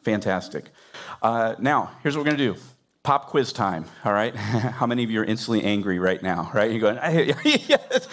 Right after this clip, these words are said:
that wasn't, I didn't ask you to raise your hand. That was, <laughs> this is not a response moment." Uh, yeah,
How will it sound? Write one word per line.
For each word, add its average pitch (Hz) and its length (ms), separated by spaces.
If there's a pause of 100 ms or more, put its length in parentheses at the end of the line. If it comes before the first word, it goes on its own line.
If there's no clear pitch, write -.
(180)
that 392 160
wasn't, 294 280
I 185 120
didn't 262 160
ask 285 140
you 294 60
to 180 40
raise 147 160
your 123 100
hand. 110 200
That 135 60
was, 156 100
<laughs> 165 220
this - 20 (100)
is 247 80
not 160 160
a 165 60
response 131 480
moment." 107 320 (420)
Uh, 143 260
yeah, 151 280